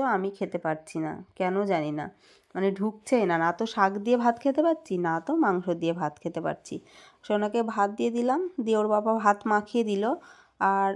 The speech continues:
আমি এই দেখো, মানে যেটুকু ভাত নিয়েছি, এই দেখো থেকেই গেল, এইটুকু আর আমি খেতে পারছি না। আজকে যেহেতু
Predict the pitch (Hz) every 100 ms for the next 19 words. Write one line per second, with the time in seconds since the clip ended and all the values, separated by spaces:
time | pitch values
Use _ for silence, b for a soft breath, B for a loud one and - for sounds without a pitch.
0 | 196 196 202 208 202 196 - - - 208
1 | 202 202 202 202 214 233 220 196 196 220
2 | 233 233 349 226 185 190 196 196 196 220
3 | 226 180 160 185 - 185 185 208 254 294
4 | 285 285 - 175 165 160 - 165 175 185
5 | _ _ _ _ _ _ _ _ _ _
6 | - 220 214 - 254 262 254